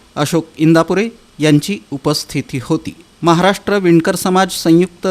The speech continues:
कृती समितीच्या वतीनं मुख्यमंत्री एकनाथ शिंदे, उपमुख्यमंत्री देवेंद्र फडणवीस, उपमुख्यमंत्री अजित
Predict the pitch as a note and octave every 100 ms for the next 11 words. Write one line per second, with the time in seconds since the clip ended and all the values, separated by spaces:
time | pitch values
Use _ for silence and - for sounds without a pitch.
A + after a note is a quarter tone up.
0 | F3 D3+ D3+ F3+ - E3+ F3 D#3+ D#3+ E3+
1 | D#3+ E3+ G2 - - _ E3 - F3+ F3
2 | E3 E3+ - D#3+ D3 D#3+ D#3+ E3 E3 G3+
3 | A3+ - - D3 F3 E3+ E3+ F3+ E3 E3
4 | E3+ D#3+ D#3+ D#3+ D#3+ D#3 E3 D#3+ F3 A3
5 | - - - - D3+ F3 E3+ - E3+ D#3+
6 | D#3 E3+ - D3+ D#3